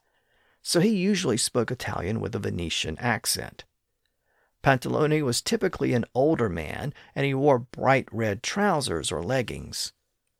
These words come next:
As I've noted before, the character was so closely associated with that item of clothing that his name produced the word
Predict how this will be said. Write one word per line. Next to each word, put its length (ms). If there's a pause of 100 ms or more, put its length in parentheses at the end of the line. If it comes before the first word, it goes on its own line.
(420)
As 120
I've 120
noted 260
before, 640
the 100
character 560
was 160
so 300
closely 520
associated 800
with 140
that 200
item 280
of 160
clothing 500 (320)
that 160
his 160
name 340
produced 440
the 80
word 360